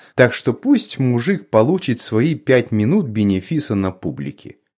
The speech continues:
За последние два дня, которые он провёл в медицинском пункте поселения в полном сознании, Андрей понял,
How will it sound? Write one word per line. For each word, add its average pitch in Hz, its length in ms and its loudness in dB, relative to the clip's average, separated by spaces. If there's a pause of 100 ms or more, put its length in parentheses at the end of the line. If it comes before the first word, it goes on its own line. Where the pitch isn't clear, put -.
(300)
За 85 160 -4
последние 120 600 2
два 107 240 6
дня, 135 400 0
которые 107 480 2
он 107 260 0
провёл 117 380 4
в 117 60 0
медицинском 113 840 -2
пункте 110 500 -2
поселения 110 680 0
в - 120 -12
полном 110 400 2
сознании, 156 760 -2 (240)
Андрей 175 380 2
понял, 80 560 -2